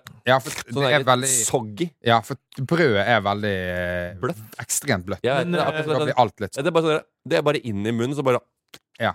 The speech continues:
Speaker 2: og en vaskemaskin.
Speaker 1: Ja, det er det. Det er litt sånn drøvtyggende.
Speaker 2: Ja, ja, ja.
Speaker 1: Ja.
Speaker 3: Spørsmål.
Speaker 2: Nei.
Speaker 1: Å, jeg kan like det.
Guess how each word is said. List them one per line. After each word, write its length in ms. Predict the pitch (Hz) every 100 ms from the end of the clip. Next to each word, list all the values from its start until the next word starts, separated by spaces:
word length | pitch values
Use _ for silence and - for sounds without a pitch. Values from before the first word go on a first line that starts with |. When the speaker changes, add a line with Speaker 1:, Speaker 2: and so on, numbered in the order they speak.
| -
Speaker 2:
og 100 | 113
en 80 | 117
vaskemaskin. 680 | 123 - - 76 78 104 123
Speaker 1:
Ja, 240 | 120 120
det 60 | 117
er 100 | 95
det. 60 | 90 117
Det 80 |
er 40 | 131
litt 140 | 139
sånn 120 | 139 110
drøvtyggende. 540 | 113 110 127 101 82
Speaker 2:
Ja, 100 | 104
ja, 120 | 123 131
ja. 160 | 135 117
Speaker 1:
Ja. 80 |
Speaker 3:
Spørsmål. 380 | 90 180 147 135
Speaker 2:
Nei. 220 | 104 92
Speaker 1:
Å, 200 | 90 160
jeg 80 | 160
kan 120 | 156
like 140 | 147 147
det. 160 | 127